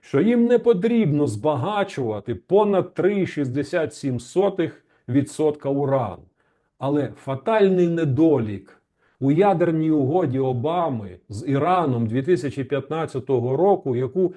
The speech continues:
абсолютно правильно, я з цим погоджуюся, що розірвав під час першої каденції Дональд Трамп, що Ірану дали право здійснювати збагачення урану. Бо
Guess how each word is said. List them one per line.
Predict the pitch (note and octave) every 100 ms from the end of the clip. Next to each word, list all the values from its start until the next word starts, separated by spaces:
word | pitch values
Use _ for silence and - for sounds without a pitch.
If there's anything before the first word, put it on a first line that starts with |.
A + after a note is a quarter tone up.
| -
абсолютно | - - E3 G#3+ F#3 F#3
правильно, | F3 D#3 E3 D3 C3+ C3+
я | D3 E3
з | -
цим | E3
погоджуюся, | E3 E3 A2 F3 E3 A#2 B2 A#2 C3
що | - C3+
розірвав | C#3+ A#2+ D3+ D3 E3 C#3+ - _ -
під | C#3+ C3
час | E3 D#3
першої | - F3 F3 C#3+ C3+
каденції | C3+ C3 D#3+ C3 B2+ A#2+
Дональд | B2+ D3 A#2+ A2+ G#2
Трамп, | D#3 E3+ B2+ G2+ _ _ _ _ _ _
що | - - G3 F#3
Ірану | F3 E3 F3 F#3+ E3+ B2 F#2+ G#2 _ -
дали | A2 D3+ E3 G3+
право | - C#3+ D#3+ F3 E3 B2+ A2 G2+
здійснювати | G#2 A#2+ E3+ F3 D3+ C#3+ B2+ B2+
збагачення | G#2 G2+ C#3 G#2 C3+ D3+ D3 B2 A2 A2+
урану. | A#2 A#2 C3 A#2 G2 F#2 - _ -
Бо | C#3 G#3+ D#3+ -